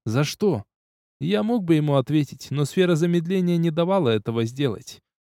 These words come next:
а игла погружалась всё глубже и глубже. Побеждали другие люди, но все попытки сделать что-либо пропадали в туне. Стоило им только попасть в зону действия заклинания.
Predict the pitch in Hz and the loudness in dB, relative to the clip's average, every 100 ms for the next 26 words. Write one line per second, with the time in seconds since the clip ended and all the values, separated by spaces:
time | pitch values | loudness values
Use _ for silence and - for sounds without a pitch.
0 | - 104 107 110 131 135 113 107 107 127 | -10 -4 -2 0 0 2 -2 -2 0 0
1 | 123 104 - 123 151 196 170 202 190 220 | 0 -2 -4 -6 -4 -6 -2 -2 -2 -4
2 | 185 107 104 - _ _ _ _ - 113 | -4 -6 -10 -16 _ _ _ _ -2 0
3 | 131 123 180 175 170 185 202 185 143 120 | 0 2 2 4 2 0 2 2 2 0
4 | 107 107 - 147 131 139 156 120 104 123 | -4 -6 -2 0 0 0 -2 -4 -4 0
5 | 131 117 - 160 139 110 107 110 117 120 | 0 0 0 2 2 0 -2 -2 -2 0
6 | 131 123 - 175 113 - _ _ _ - | 0 -2 -2 -4 -6 -10 _ _ _ -18
7 | - 233 220 202 185 190 175 180 180 190 | -4 2 4 4 4 2 0 0 0 2
8 | 185 160 175 170 190 180 180 165 165 175 | 0 2 2 0 0 -2 0 0 0 0
9 | 175 185 135 101 | 0 -2 -2 -6